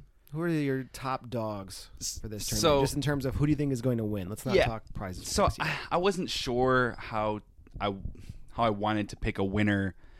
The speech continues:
Speaker 2: for Vegas. It's always tough at any tournament to say this person's gonna win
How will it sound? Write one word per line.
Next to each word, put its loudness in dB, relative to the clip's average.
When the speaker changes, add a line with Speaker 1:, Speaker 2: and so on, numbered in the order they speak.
Speaker 2:
for 0
Vegas. -2
It's -6
always 2
tough -2
at -6
any 0
tournament 0
to -2
say 2
this -4
person's 0
gonna 0
win -2